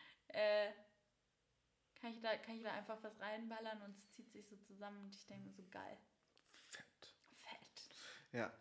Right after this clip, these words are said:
Speaker 1: Ja,
Speaker 2: vielleicht
Speaker 1: weil
Speaker 2: ist das
Speaker 1: ansonsten war's, bis auf dass diese, diese Tofu-Dinger so slightly frittiert waren.
Speaker 2: Recht
Speaker 1: Ja,
Speaker 2: fettfrei.
Speaker 1: recht fettfrei.
Speaker 2: Ja, das stimmt.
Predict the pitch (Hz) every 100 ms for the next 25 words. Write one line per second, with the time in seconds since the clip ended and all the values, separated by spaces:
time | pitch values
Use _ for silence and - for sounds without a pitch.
0 | - - 214 208 208 208 208 233 226 262
1 | - 269 226 220 220 294 285 262 247 220
2 | 214 208 202 208 208 - - - - -
3 | _ _ _ - - 220 202 214 - 233
4 | 233 233 202 208 202 196 196 - - _
5 | _ _ _ _ _ _ _ _ _ -
6 | - 220 220 214 208 202 202 202 196 190
7 | - - 214 - - 226 226 226 208 220
8 | 220 233 240 233 - - - - - -
9 | - - 123 123 233 214 190 110 110 110
10 | 190 - - - 196 196 180 - - -
11 | - - 107 101 - - 127 - - 113
12 | 107